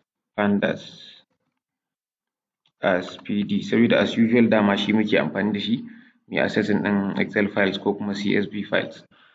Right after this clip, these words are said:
To, sai kuma ka kirawo wani abu da ake cewa files a cikin Colab yake. Saboda haka from Google, Google dot Colab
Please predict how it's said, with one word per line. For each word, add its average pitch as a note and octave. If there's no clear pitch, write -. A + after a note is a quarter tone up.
To, A2
sai A#2+
kuma D3
ka B2+
kirawo A2+
wani A2+
abu G2
da F#2+
ake A2
cewa F#2
files C#3
a F#2+
cikin G#2+
Colab A2
yake. -
Saboda G2+
haka G2
from G2+
Google, A2
Google A#2+
dot G2+
Colab G#2+